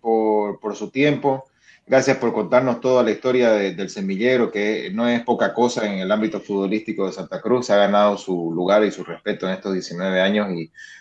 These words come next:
lo ha demostrado tanto fuera de la cancha como dentro, aportando al, al fútbol boliviano, ¿no? Y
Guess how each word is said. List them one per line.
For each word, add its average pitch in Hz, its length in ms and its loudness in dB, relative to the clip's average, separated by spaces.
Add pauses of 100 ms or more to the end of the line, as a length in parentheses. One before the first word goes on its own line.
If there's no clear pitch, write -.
(120)
lo 110 100 8
ha 120 40 10
demostrado 123 580 8
tanto 120 280 6
fuera 127 300 8
de 117 80 10
la 110 140 6
cancha 123 300 4
como 104 280 0
dentro, 107 480 0
aportando 107 560 -2
al, 87 200 2
al 87 160 -4
fútbol 104 260 -2
boliviano, 90 500 -4
¿no? 107 160 0
Y 82 220 -6